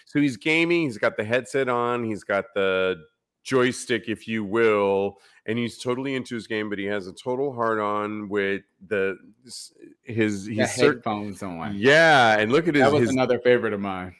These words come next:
Speaker 1: Yeah, his dick is hard. He's uncircumcised, so you can see it partially covering the tip of his dick, and he has low hanger balls, beautiful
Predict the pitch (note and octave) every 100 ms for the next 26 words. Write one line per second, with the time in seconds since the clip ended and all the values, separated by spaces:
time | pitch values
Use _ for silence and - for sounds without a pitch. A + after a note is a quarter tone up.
0 | - A2 D3+ F#3+ D3 A2 F2+ - - B2
1 | F#2+ - D#3 D3+ - C#3 A2+ G#2+ A#2+ A#2+
2 | A2+ A2 A2 G#2+ F#2+ G#2 G#2 F#2 - A#2+
3 | D3 D#3 - A2 G#2+ F#2+ - G#2 G2 G2
4 | G2 - G#2 G2+ G2 - A2 G#2 F#2+ _
5 | _ _ - B2+ B2 - B2+ A2 F2+ A2+
6 | G#2 G#2+ G#2+ G#2+ F#2+ - B2 - F#2+ F#2
7 | F2 E2 G#2 G2 F#2+ F#2+ F#2+ F#2 E2 G2+
8 | G#2+ A2+ A2+ G#2+ G2+ E2+ G2 G2 G2 F2+
9 | E2 E2 A#2 D3 C#3 A2 F2+